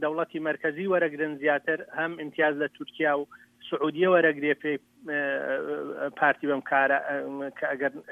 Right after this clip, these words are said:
ڕفراندۆمی بەدەستەوە بێ. و لێرە بە دوای ئەوە ئەگەڕێت چۆن هەرچی زیاتر ئەم دەسەڵاتە میلیشیایی کە خۆی هەیەی مسۆگەرتری کە، نە،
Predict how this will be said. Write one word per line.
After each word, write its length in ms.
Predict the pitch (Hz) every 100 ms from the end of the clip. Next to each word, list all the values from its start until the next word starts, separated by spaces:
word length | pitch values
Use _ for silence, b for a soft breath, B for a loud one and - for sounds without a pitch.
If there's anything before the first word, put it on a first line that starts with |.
| 143 143 -
ڕفراندۆمی 640 | 143 - 143 143 139 127
بەدەستەوە 420 | 135 135 - 131 127
بێ. 140 | 185 202 B B B -
و 60 | 208
لێرە 340 | 214 226 208 196 196 -
بە 100 | 170
دوای 240 | 175 190 190
ئەوە 140 | 190
ئەگەڕێت 400 | 185 175 180 185 -
چۆن 260 | 196 170 131 b b b b
هەرچی 340 | 170 170 - 147
زیاتر 300 | 151 143 175
ئەم 140 | 165
دەسەڵاتە 580 | 156 143 147 143 135 143 139 139
میلیشیایی 540 | 143 139 127 - 139 143
کە 60 | 151
خۆی 260 | - 151
هەیەی 520 | 135 147 139 147 147 - 143
مسۆگەرتری 760 | 139 139 123 127 - 139 143 -
کە، 140 | 147 143 139 B B B -
نە، 180 | 127